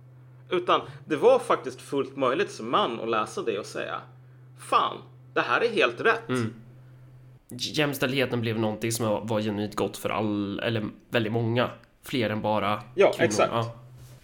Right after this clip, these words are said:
Speaker 2: Det var mer än ett särintresse.
Speaker 1: Exakt. Jag menar, visst, den var ett särintresse på ett plan.
Speaker 2: Ja.
Speaker 1: Men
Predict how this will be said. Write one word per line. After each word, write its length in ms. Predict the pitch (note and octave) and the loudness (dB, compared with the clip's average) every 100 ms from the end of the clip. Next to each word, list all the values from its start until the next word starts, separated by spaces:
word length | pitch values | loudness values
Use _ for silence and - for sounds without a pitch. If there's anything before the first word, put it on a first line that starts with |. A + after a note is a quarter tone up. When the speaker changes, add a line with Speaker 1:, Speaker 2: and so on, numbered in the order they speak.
| - | -6
Speaker 2:
Det 60 | |
var 100 | C#3+ | 0
mer 360 | D#3 F3 E3+ D3 | 4 6 6 6
än 100 | B2+ | 4
ett 120 | A#2+ | 4
särintresse. 680 | D3 C3 B2 A2+ C#3 - - - - - - - - - - - - - | 6 6 6 2 0 0 -2 -8 -14 -14 -20 -20 -20 -20 -20 -18 -12 -4
Speaker 1:
Exakt. 600 | E3 - C3 - - - - - - - | -4 -2 -6 -6 -18 -20 -20 -20 -20 -16
Jag 100 | - | -4
menar, 320 | E3 D#3 C#3+ C3+ - | 0 2 2 -2 2
visst, 360 | G3+ G3 - - | 4 4 2 2
den 140 | C3+ | 4
var 180 | B2+ - | 8 8
ett 100 | F#3 | 8
särintresse 680 | - C#3+ A2+ A2 A2 - G#2 | 6 6 6 0 -4 -4 0
på 100 | C#3+ | 2
ett 180 | B3 - | 2 0
plan. 160 | A2+ - | -6 0
Speaker 2:
Ja. 280 | A2+ B2+ F#3 - - | 4 4 2 -6 -4
Speaker 1:
Men 400 | D#3+ F3 F3 - | 2 4 2 -6